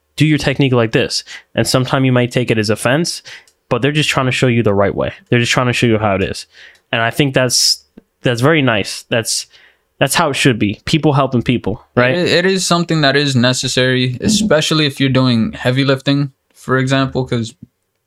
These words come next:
Speaker 2: if your stance isn't right, if your technique is off, there are horrible injuries that could happen. You could slip a disc, you could roll your ankle, you could roll your wrist. So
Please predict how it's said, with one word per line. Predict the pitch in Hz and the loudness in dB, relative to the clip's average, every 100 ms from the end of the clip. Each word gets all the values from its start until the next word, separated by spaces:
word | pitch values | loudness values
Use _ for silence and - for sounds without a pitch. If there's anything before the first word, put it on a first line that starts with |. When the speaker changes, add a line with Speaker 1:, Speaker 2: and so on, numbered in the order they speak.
| _ _ _ - 196 202 208 - - _ | _ _ _ -6 -4 -4 -8 -10 -20 _
Speaker 2:
if | - 131 | -4 -2
your | 165 160 | 0 0
stance | - - 127 143 147 | 0 0 0 0 0
isn't | 143 139 | 0 0
right, | 131 139 139 - | 2 2 0 -4
if | 110 - | -8 -4
your | 120 | -2
technique | 123 110 117 127 | 0 0 0 0
is | 135 123 | 0 2
off, | 127 127 127 - - _ _ _ _ _ _ _ | 2 2 0 -8 -20 _ _ _ _ _ _ _
there | - 123 127 123 | -6 0 2 0
are | |
horrible | 117 127 135 127 123 | 0 2 2 2 2
injuries | 127 123 123 120 | 2 2 0 0
that | 120 117 | 0 0
could | 117 | 0
happen. | 117 117 113 117 113 110 110 - _ | 0 0 0 0 2 0 -2 -8 _
You | - 113 | -6 -4
could | 120 107 | -2 -2
slip | - 131 117 | 0 0 0
a | 104 | -4
disc, | 104 - 127 127 127 - 120 | -6 -2 0 2 0 -2 -2
you | 117 | 0
could | 123 107 104 - _ _ _ - | 0 -2 -6 -12 _ _ _ -12
roll | 117 113 123 127 | -4 0 2 2
your | 117 113 107 - - | 2 0 -2 -8 -4
ankle, | 120 127 127 123 120 | 0 0 0 0 2
you | 113 | 0
could | 117 | -2
roll | 113 117 113 | 0 0 0
your | 110 | -2
wrist. | 98 107 127 120 - - - _ _ _ _ _ | -4 -2 0 0 -4 -12 -18 _ _ _ _ _
So | - - 139 135 127 | -6 0 2 2 -2